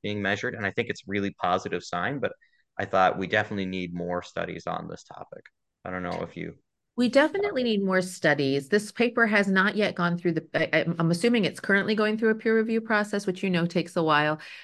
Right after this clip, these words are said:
Speaker 2: Um, but it is, um, you know, I think one of the things, I think it's, uh, impressive. I, you, yes, you cannot,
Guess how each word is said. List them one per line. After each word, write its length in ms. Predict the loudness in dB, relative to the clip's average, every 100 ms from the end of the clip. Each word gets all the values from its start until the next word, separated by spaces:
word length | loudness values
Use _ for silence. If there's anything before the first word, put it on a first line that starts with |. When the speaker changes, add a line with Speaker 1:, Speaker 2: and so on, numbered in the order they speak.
| -10 2
Speaker 2:
Um, 540 | 6 6 4 0 -2 -6 -12 -6
but 340 | 4 6 6 4
it 140 | 4
is, 460 | 6 6 4 2 -6 0
um, 500 | 4 4 0 -4 -8 -4
you 140 | 0
know, 220 | 2 2 -2 -2
I 80 | 0
think 280 | 2 2 0 -6 _ _ _ _ _ _ _ _ -2
one 360 | 2 4 4
of 100 | 4
the 120 | 4 4
things, 640 | 4 2 2 -2 -4 0
I 80 | 4
think 140 | 6 6
it's, 100 | 6
uh, 100 | 4
impressive. 640 | 2 4 2 2 0 -2 0
I, 80 | 0
you, 260 | 2 2 2
yes, 320 | 2 2 2
you 60 | -2
cannot, 480 | 2 2 2 -2